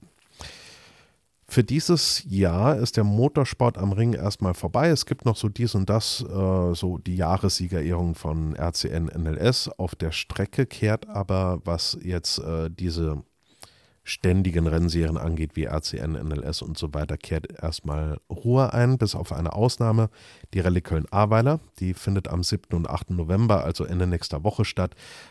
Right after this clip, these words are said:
Und da geht's dann traditionell einmal falsch rum über die Nordschleife. Wird einfach ein Traum, kommt auf jeden Fall vorbei. Auch so Sachen wie Fahrerlager und so weiter ist ja am Nürburgring, das ist wirklich interessant. Dann gibt's ja auch noch diese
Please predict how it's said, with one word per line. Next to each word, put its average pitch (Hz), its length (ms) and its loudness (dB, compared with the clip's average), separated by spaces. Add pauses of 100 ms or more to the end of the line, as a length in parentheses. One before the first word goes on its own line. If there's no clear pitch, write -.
(120)
Und 87 100 -2
da 87 80 2
geht's 85 240 -4
dann 80 160 -2
traditionell 78 760 -2
einmal 78 380 -2
falsch - 500 -6
rum 78 240 -4
über 80 280 -6
die 87 100 2
Nordschleife. - 680 2 (340)
Wird 90 140 -2
einfach 104 240 2
ein 95 100 2
Traum, 135 440 0
kommt 101 200 0
auf 92 160 -4
jeden 95 160 0
Fall 85 200 -4
vorbei. 107 400 4 (400)
Auch 101 120 2
so 107 140 0
Sachen 98 300 2
wie 95 100 2
Fahrerlager 95 680 2
und 85 160 0
so 87 140 -4
weiter 87 480 0
ist - 160 -2
ja 98 140 0
am 90 180 0
Nürburgring, 87 540 0
das 80 160 -4
ist - 180 -6
wirklich 85 320 -6
interessant. 92 560 0
Dann 87 120 2
gibt's 90 200 -4
ja 85 80 -2
auch 80 140 -4
noch 82 140 -2
diese 82 280 -4